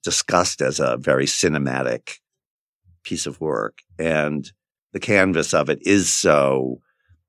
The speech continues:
conducive to kind of lush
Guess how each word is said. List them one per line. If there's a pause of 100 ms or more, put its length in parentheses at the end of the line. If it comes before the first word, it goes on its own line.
(240)
conducive
to
kind
of
lush